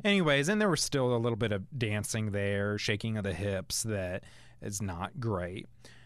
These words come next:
Uh, but anyways, these are things that we need to be aware of. When, uh, when evil rebrands itself, we need to call it out. When we come back, we'll talk about that, that chant.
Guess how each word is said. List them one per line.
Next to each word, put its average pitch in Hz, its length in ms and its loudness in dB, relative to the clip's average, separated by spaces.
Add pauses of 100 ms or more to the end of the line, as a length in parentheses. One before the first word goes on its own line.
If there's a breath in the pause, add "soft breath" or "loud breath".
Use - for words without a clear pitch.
(300 loud breath)
Uh, 85 200 -4
but 135 200 2
anyways, 127 540 2
these 190 220 2
are 185 120 2
things 180 460 0
that 170 180 4
we 175 140 2
need 170 140 2
to 180 60 2
be 202 100 4
aware 208 400 4
of. 82 240 -8
When, 131 520 0 (160)
uh, 127 80 2
when 131 300 0
evil 170 480 4
rebrands 131 680 2
itself, 101 680 -2 (300 loud breath)
we 113 100 2
need 113 160 0
to 107 80 -4
call 101 400 -2
it 101 80 0
out. 98 320 -2 (240 loud breath)
When 175 140 4
we 220 80 6
come 214 200 2
back, 262 300 4
we'll 277 80 0
talk 254 260 0
about 247 300 0
that, 240 320 4 (400)
that 208 260 4
chant. 165 540 4